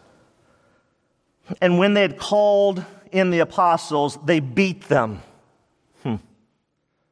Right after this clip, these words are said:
"And they charged them," don't miss this, "they charged them again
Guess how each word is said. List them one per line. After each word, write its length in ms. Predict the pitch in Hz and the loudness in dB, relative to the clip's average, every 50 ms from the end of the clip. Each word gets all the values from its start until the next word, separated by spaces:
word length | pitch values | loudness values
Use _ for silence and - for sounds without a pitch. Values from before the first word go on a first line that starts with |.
| _ _ _ _ _ _ _ _ _ _ _ _ _ _ _ - | _ _ _ _ _ _ _ _ _ _ _ _ _ _ _ 0
"And 100 | 185 196 | 2 2
they 80 | 180 | 2
charged 560 | - - - 208 202 214 220 233 208 196 185 202 | 0 0 0 2 2 4 4 2 0 -2 0 0
them," 440 | 233 226 226 226 233 233 220 202 - - - - - _ _ _ - | 2 4 4 2 2 0 -2 -6 -8 -16 -20 -20 -20 _ _ _ -4
don't 140 | 175 175 170 | -2 2 2
miss 200 | 170 156 - - | 2 0 0 0
this, 400 | 131 139 135 135 - - - - - - - _ _ _ _ _ _ - | 0 2 2 2 0 -4 -18 -20 -20 -20 -20 _ _ _ _ _ _ -2
"they 100 | - 165 | 0 0
charged 420 | 165 - - 226 247 240 196 147 156 | 0 0 0 2 2 2 2 0 0
them 160 | 208 208 190 | 0 2 0
again 600 | 156 139 131 175 185 165 131 123 131 143 143 123 | 0 -2 2 2 4 4 2 2 -2 -4 -6 -8